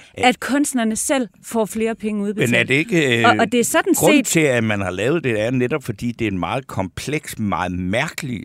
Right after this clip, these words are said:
Speaker 1: øh, økonomi, der er, i, specielt i musikbranchen, og det på den måde kunne være godt at have noget mere faktuelt
Speaker 2: Du kan
Speaker 1: at
Speaker 2: altid
Speaker 1: træffe
Speaker 2: finde,
Speaker 1: nogle
Speaker 2: øh, gode
Speaker 1: bes-
Speaker 2: undskyldninger for at ansætte akademikere i, i staten. Det er derfor, vi primært vokser med akademikere.
Speaker 1: Så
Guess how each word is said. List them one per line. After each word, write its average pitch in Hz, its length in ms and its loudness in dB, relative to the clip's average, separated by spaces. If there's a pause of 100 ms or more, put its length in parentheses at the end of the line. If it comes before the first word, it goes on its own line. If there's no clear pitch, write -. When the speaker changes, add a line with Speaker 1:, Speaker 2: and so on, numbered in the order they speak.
Speaker 1:
øh, 98 220 0
økonomi, 101 580 -4
der 104 80 -2
er, 80 300 -6
i, 123 80 -18
specielt 135 640 -6
i - 100 -4
musikbranchen, 92 800 -6
og 87 160 -4
det 90 120 -6
på 92 100 -8
den 139 220 -2
måde 120 180 2
kunne 101 180 -6
være 82 140 0
godt 95 220 0
at 107 100 -4
have 110 140 -2
noget 104 160 -2
mere 110 260 -2 (360)
faktuelt 117 540 2
Speaker 2:
Du 240 100 2
kan 240 140 0
Speaker 1:
at - 100 0
Speaker 2:
altid 277 320 2
Speaker 1:
træffe 247 260 4
Speaker 2:
finde, 254 120 6
Speaker 1:
nogle 214 240 2
Speaker 2:
øh, 147 100 2
gode 262 140 2
Speaker 1:
bes- 269 120 6
Speaker 2:
undskyldninger 240 420 2
for 202 140 0
at 226 120 6
ansætte 214 460 2
akademikere 202 800 2
i, 202 120 0
i - 100 -2
staten. 220 540 0
Det 233 180 6
er 214 40 4
derfor, 233 400 2
vi 214 160 0
primært 233 560 2
vokser 202 400 -2 (160)
med 196 200 0
akademikere. 180 760 -4 (240)
Speaker 1:
Så 175 180 2